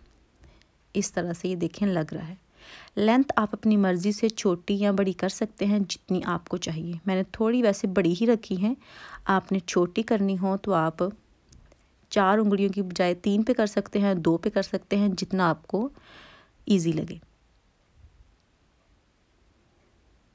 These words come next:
अब ये देखें जो मेरे पास मल्टी कलर में थी वूल वो मैंने ली है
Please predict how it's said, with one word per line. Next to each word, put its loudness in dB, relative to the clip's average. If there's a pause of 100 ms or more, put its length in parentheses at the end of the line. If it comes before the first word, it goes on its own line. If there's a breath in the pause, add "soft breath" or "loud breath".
(1800 loud breath)
अब -2
ये 4
देखें 0
जो 2
मेरे 2
पास 0
मल्टी 2
कलर 2
में 4
थी -2
वूल 0
वो 2
मैंने 4
ली 2
है -2